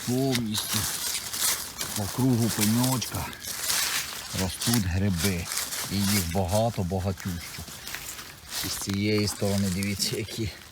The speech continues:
яке було кубло. А ось маленькі, ще жовті.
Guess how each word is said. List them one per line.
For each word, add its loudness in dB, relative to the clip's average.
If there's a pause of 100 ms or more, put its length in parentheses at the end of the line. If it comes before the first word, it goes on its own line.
(580)
яке 0
було 0
кубло. -2 (960)
А 4
ось 2
маленькі, 2 (1160)
ще 0
жовті. 2